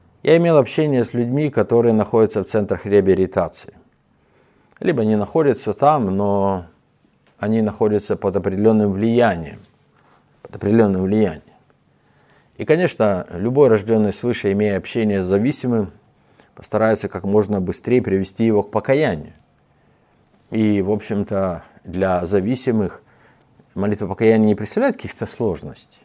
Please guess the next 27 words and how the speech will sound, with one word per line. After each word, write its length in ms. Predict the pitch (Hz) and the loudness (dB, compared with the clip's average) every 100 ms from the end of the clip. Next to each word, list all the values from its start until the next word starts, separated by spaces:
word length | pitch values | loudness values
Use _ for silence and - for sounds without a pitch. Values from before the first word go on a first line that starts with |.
| _ _ - | _ _ -10
Ну, 140 | 254 | -6
они 180 | 311 277 | -2 -4
каются. 520 | - 104 - - - _ _ _ _ _ _ _ _ _ _ _ 117 | -2 -2 -2 -8 -18 _ _ _ _ _ _ _ _ _ _ _ -10
Но 80 | |
спустя 340 | 110 117 - 165 | -8 -6 0 0
какое-то 320 | 135 120 120 | 2 2 2
время, 300 | 123 160 110 | 2 2 0
совершая 500 | - 104 98 120 107 | 2 2 2 2 2
снова 380 | - 117 107 98 | 2 2 4 4
грех, 420 | 95 131 156 - _ _ _ _ | 4 2 2 -2 _ _ _ _
они 220 | 107 135 | -4 -2
испытывают 440 | 127 135 135 117 | -2 -2 -2 -2
на 100 | 101 | -4
себе 320 | 101 107 110 131 | -6 -2 2 2
определённое 600 | 107 87 101 117 113 104 | 0 -2 0 0 2 2
давление. 600 | 107 127 139 85 - - - _ - | 0 2 2 0 -4 -16 -20 _ -10
Ну, 140 | 214 | -6
конечно, 420 | - 143 185 139 | -4 -4 -4 -4
на 180 | 120 117 | -2 -2
душу, 480 | 107 110 95 - - | -2 -4 -6 -10 -20
чаще 400 | - - - - | -10 -8 -8 -12
всего 300 | - - 87 | -12 -10 -8
на 160 | 87 82 | -8 -10
душу. 340 | - - - _ _ | -14 -20 -20 _ _
То 80 | 139 | -2
есть 160 | - | -2
обвинение. 720 | - 120 113 131 123 98 76 | -4 -4 -2 0 0 0 -2